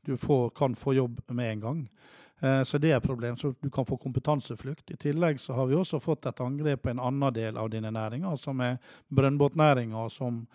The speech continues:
kan stå i fare for å miste rederiskatten sin. Da vil kostnadene øke ytterligere inn mot dette her nå. Slik at, eh, så jeg har ikke sett maken til et angrep, eh, på lønnsomme arbeidsplasser langs kysten. Eh,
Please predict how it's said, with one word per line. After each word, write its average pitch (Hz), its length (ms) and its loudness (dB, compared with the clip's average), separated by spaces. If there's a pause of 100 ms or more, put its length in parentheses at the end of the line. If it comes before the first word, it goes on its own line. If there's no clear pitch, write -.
(220)
kan 135 100 -2
stå 143 160 0
i 123 80 0
fare 147 240 4
for 139 160 -4
å 123 80 -4
miste 123 240 -4
rederiskatten 123 640 -2
sin. 160 220 -4 (400)
Da 131 160 0
vil 180 220 4 (180)
kostnadene 139 560 0
øke 117 160 0
ytterligere 123 720 0
inn 110 100 -8
mot 113 160 -10
dette 123 240 -8
her 117 160 -4
nå. 185 220 -2 (420)
Slik 185 320 0
at, 160 240 2
eh, 156 240 2
så 196 160 2
jeg 170 80 8
har 196 160 6
ikke 175 160 -2
sett - 240 0
maken 147 500 4
til 127 180 -2
et 120 120 -4
angrep, 143 580 0
eh, 120 180 0
på 123 200 2
lønnsomme 131 480 2
arbeidsplasser 131 540 0
langs 113 180 -6
kysten. 156 460 0 (440)
Eh, 147 460 8